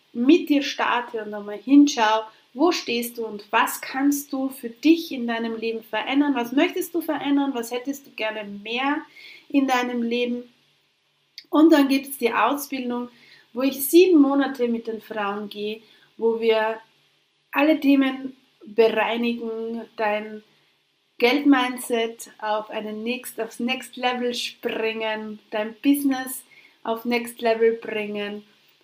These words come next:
und deine Vollversion voll ins Leben bringen.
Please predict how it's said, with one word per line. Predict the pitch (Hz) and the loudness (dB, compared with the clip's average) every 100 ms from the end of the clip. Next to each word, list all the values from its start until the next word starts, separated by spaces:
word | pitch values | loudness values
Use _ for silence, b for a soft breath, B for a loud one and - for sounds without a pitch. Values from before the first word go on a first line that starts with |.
| _ | _
und | 208 208 208 208 202 - _ _ - | -6 -4 -4 -8 -12 -20 _ _ 0
deine | 208 208 214 214 - - | 2 2 -2 -6 -10 2
Vollversion | 226 233 240 214 202 - 208 202 202 202 196 | 4 6 4 0 -2 -6 -6 -6 -6 -10 -12
voll | - - 233 254 262 - - | -12 2 2 2 -2 -12 -14
ins | 226 220 - | -14 -14 -18
Leben | 185 175 - | -20 -20 -20
bringen. | - 175 175 | -20 -18 -18